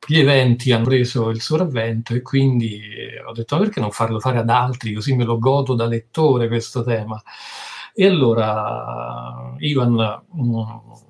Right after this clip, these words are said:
naturalmente mi ha proposto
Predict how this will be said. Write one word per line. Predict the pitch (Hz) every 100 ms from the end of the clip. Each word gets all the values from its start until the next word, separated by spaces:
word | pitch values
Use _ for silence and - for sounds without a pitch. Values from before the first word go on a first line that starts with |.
| _ _ _ _ -
naturalmente | 131 127 131 135 - 123 110 110
mi | 113
ha | 123
proposto | - 120 123 120 - - - 110 110 104 - - -